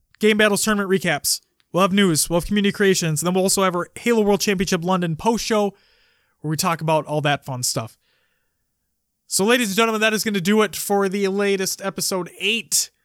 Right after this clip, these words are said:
of H C S Pro Talk. I wanna thank you very much for listening. And as always, we'll catch you next week. But until then,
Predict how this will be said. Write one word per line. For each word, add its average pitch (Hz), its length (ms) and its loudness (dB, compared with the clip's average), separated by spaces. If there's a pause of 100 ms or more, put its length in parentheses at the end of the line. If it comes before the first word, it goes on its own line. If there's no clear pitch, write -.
(300)
of 170 160 -2
H 202 160 2
C 208 200 0
S 185 160 2
Pro 214 460 0
Talk. - 640 -4
I 170 60 -14
wanna 170 140 -8
thank 180 140 -6
you 170 60 -6
very 170 160 0
much 175 200 -2
for 160 160 -4
listening. 170 640 0 (500)
And 170 140 0
as 170 100 2
always, 170 500 2
we'll 151 120 -2
catch 175 260 -4
you 165 60 -2
next - 460 -4
week. 139 560 -10 (520)
But 151 100 -4
until 226 280 2
then, 135 260 -6